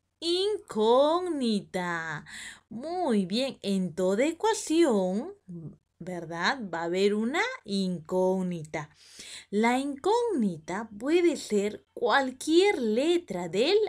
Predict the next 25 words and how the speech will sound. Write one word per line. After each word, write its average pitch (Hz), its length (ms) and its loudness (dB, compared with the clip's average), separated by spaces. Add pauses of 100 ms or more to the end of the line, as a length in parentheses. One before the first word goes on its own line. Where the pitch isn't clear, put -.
(220)
abecedario. 180 1900 0 (480)
Puede 185 400 0
ser 180 280 0
la 165 340 -4
A, 175 320 2
la 202 260 -2
B, 175 380 -2
la 160 240 -6
C, 226 560 -6 (500)
pero 415 240 4
las 262 240 4
más 233 280 0
utilizadas 349 1040 2
son 180 360 -4
la - 280 -10
X, 226 840 0
la 165 200 -4
Y 180 680 -2
y 277 40 -12
la 185 200 -8
Z. - 640 -14 (640)
Muy 247 720 0
bien, 262 600 0
mis 185 200 -4
pequeños. 160 880 -8